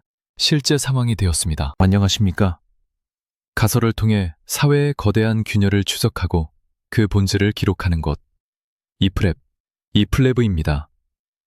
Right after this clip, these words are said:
우리는 오늘 인류 역사상 단 한 번도 시도된 적 없는 잔혹하고도 매혹적인 실험실의 문을 열려고 합니다. 바로 북한산 그린벨트 전면 해제와 대규모 아파트 단지 건설입니다.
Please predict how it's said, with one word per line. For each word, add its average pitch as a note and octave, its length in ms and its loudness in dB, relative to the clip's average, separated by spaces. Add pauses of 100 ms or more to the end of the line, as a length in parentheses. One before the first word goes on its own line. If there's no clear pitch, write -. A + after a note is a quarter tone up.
(500)
우리는 A2+ 380 2
오늘 F#2+ 360 -2 (540)
인류 A2+ 340 4
역사상 A2+ 520 -2
단 G#2 200 -2
한 A#2+ 140 -2
번도 A#2 300 -2
시도된 B2 420 -2
적 A2 160 -2
없는 E2+ 320 0 (560)
잔혹하고도 F#2 800 -2 (380)
매혹적인 A2+ 580 0
실험실의 C3+ 540 -2
문을 F#2 280 0
열려고 G2+ 360 0
합니다. E2 400 -2 (1080)
바로 G#2+ 260 0
북한산 C3+ 540 -2
그린벨트 A2+ 520 -2
전면 G#2+ 360 0
해제와 E2+ 440 -2 (520)
대규모 F#2+ 480 0
아파트 E2+ 380 -2
단지 A2+ 240 0
건설입니다. F2+ 680 -2